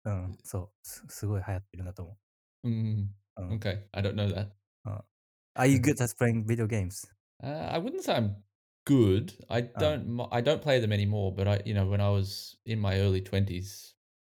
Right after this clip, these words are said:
Speaker 2: and
Speaker 1: うん、うん。
Speaker 2: before that, I enjoyed them. fifa, I played basically two video games, fifa or,
Speaker 1: うん。
Speaker 2: uh,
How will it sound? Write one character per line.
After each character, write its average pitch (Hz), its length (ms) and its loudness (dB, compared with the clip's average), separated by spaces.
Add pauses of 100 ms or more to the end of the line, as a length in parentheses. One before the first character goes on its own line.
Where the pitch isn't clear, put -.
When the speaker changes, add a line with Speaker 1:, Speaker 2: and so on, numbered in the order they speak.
Speaker 2:
and 90 240 0
Speaker 1:
う 107 40 -2
ん、 - 20 -4
う 95 40 -2
ん。 101 120 4
Speaker 2:
before 92 60 4
that, - 320 -4 (300)
I 92 100 0
enjoyed 95 320 0
them. 107 160 -2 (640)
fifa, 113 400 4
I 104 100 6
played 127 260 2
basically 104 280 4
two 110 280 2
video 95 300 0
games, 87 280 -8
fifa 104 640 -2
or, 90 360 -2
Speaker 1:
う 87 60 0
ん。 82 180 0
Speaker 2:
uh, 90 100 -6